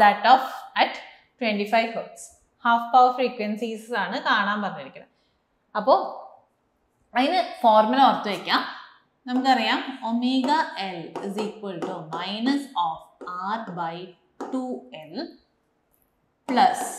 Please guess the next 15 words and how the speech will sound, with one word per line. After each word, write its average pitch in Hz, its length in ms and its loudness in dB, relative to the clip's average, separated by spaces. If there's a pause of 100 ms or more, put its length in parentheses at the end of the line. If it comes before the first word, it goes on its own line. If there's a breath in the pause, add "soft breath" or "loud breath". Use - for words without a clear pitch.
(320)
root 285 440 -2 (180)
of 302 140 0 (1500)
R 247 80 0 (180)
by 208 200 -2 (440)
two 233 200 0 (420)
L 202 60 -6 (340)
the 202 160 -6
whole 240 280 -2 (160)
square 170 600 -4 (1900)
plus 240 320 4 (560)
one 220 160 0 (180)
by 185 160 4 (800)
L 254 80 2 (140)
സി. - 120 -14 (1300)
അതേമാതിരി 240 400 -2